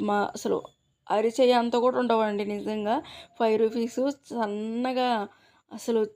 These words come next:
చాలా సన్నగా చేస్తారు. ఆ, మళ్ళీ అవి ఫైవ్ రూపీస్ అనమాట.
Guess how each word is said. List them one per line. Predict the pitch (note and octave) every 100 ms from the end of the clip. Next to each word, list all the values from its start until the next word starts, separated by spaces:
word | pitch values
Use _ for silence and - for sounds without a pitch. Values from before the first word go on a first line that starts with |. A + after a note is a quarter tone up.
| -
చాలా | G#3+ G#3 G#3+ A3+ B3
సన్నగా | B3 A3 G#3+ A#3 B3
చేస్తారు. | A#3+ A#3 - A3+ A#3 C#4+ G#4 - _ _ _ _ _
ఆ, | B3 A3+
మళ్ళీ | A3+ A3+ A3+ C#4 F4 F4+ -
అవి | G#3+ G#3 A3
ఫైవ్ | A#3 A3
రూపీస్ | A3 A3 A#3 A3
అనమాట. | G#3 G#3 G#3